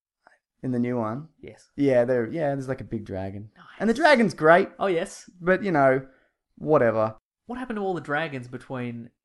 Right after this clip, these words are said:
Speaker 2: The Hobbit and The Lord of the Rings?
Speaker 1: I think that he was one of the last, maybe.
Speaker 2: Oh, okay, right. Hmm.
Speaker 1: There's the Nazgul. They're dragonish.
Speaker 2: Nah.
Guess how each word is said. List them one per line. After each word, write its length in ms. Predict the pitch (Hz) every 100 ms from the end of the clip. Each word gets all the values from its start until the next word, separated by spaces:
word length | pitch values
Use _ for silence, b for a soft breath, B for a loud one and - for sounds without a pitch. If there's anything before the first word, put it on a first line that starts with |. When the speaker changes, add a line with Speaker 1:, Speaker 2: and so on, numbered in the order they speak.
| _ _ _
Speaker 2:
The 120 | 143
Hobbit 260 | 127 131 -
and 100 | 120
The 40 |
Lord 180 | 117 113
of 60 | 110
the 40 |
Rings? 300 | 110 110 _ _ -
Speaker 1:
I 80 | 131
think 120 | 170
that 60 | 143
he 100 | 135
was 160 | 120
one 140 | 120 117
of 80 | 104
the 100 | 101
last, 500 | 113 160 180 - 180
maybe. 160 | 175
Speaker 2:
Oh, 280 | 151 135 -
okay, 160 | 175 117
right. 200 | 110 - -
Hmm. 60 | 147
Speaker 1:
There's 160 | 220
the 60 | 208
Nazgul. 840 | 196 208 233 143 151 151 190 208 196
They're 120 | 208
dragonish. 720 | 170 131 127 120 123 170 - -
Speaker 2:
Nah. 100 | 110